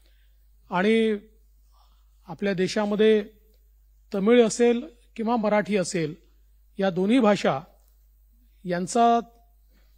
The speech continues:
जो काही आपल्याला उद्भव दिसतो किंवा यांचा जो वापर दिसतो, हा अतिशय प्राचीन काळापासून होताना आपल्याला दिसतो आणि म्हणूनच, अ,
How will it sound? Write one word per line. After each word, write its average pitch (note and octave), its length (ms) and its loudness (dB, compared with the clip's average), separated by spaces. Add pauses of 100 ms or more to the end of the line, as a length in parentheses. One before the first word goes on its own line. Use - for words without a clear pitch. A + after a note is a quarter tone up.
जो D#3 120 -6
काही A3 180 0
आपल्याला G#3+ 520 4 (360)
उद्भव F3+ 320 2
दिसतो G#3+ 360 2
किंवा G#3+ 420 2 (120)
यांचा F#3 280 -6
जो G#3 160 0
वापर F3+ 300 4
दिसतो, G3+ 520 -2 (640)
हा A#3+ 200 4
अतिशय B3+ 400 -4
प्राचीन C4+ 440 0
काळापासून A#3 520 6
होताना F#3+ 400 0
आपल्याला F3+ 320 -2
दिसतो D#3+ 400 -8 (580)
आणि G3 140 0
म्हणूनच, A3+ 440 2
अ, A#3 200 4